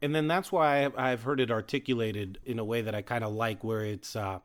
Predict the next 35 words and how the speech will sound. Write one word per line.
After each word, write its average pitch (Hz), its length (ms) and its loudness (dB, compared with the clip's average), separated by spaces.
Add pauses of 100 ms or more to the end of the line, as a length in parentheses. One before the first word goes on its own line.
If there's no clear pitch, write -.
(300)
the 123 160 2
mind 139 540 4
is 127 260 2
the 117 140 -2
emergent 120 560 4
property 117 640 -2
of 98 260 -4
the 98 60 -8
brain, 107 640 0 (260)
and 120 160 0
it 120 140 0
is, 110 320 -2
it's 131 180 -2
essentially 131 400 0
what 117 380 2
the 120 100 2
brain 110 640 -4
does, 95 400 -4
is 101 240 -8
it 107 140 -12
creates 117 440 -4
a 104 100 -4
mind, 101 580 -4 (120)
kind 160 440 0
of 127 140 4
in 120 100 4
the 107 80 -2
same 113 240 -2
sense 113 280 -4
where, 113 140 0
like, 107 240 -2
the 104 300 -4 (260)
function 127 480 0
of 113 240 0
your 101 380 -4